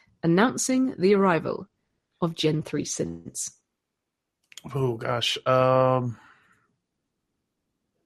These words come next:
Speaker 2: Diamond City. Um,
Speaker 1: So,
Speaker 2: see, Piper wrote a newspaper article about
Speaker 1: I
Speaker 2: this.
Speaker 1: think she
Speaker 2: Uh,
Speaker 1: did.
Speaker 2: It was like synth,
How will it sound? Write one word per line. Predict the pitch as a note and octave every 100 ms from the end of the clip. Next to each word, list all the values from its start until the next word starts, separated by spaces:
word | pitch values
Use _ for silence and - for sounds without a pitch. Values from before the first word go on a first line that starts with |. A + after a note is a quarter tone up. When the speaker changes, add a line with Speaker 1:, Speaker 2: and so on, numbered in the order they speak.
| _ _ _ - - _ _ -
Speaker 2:
Diamond | B2 C3+ C3
City. | - B2+ B2 B2 B2 A#2+ _ _ _ _ _ _ _ _ _
Um, | G#2 G#2+ A2 A2 A2 G#2+ - - - - - - - - _ _ _ - _ -
Speaker 1:
So, | - - A2 -
Speaker 2:
see, | -
Piper | - C3 B2+ B2+
wrote | A#2 A2
a | A2 -
newspaper | B2 - A2+ G#2 G2+
article | G#2 A2
about | G#2+ G2
Speaker 1:
I | F3
Speaker 2:
this. | - -
Speaker 1:
think | - F#3+
she | A#2+ A3+
Speaker 2:
Uh, |
Speaker 1:
did. | B3 C#4 C4+ E4+ - A3 - _ _ _ _ _ _ _ _ _ _ _ _ _ _ _ _ B2+
Speaker 2:
It |
was | A#2 A2+
like | A2 -
synth, | - - - C3+ C3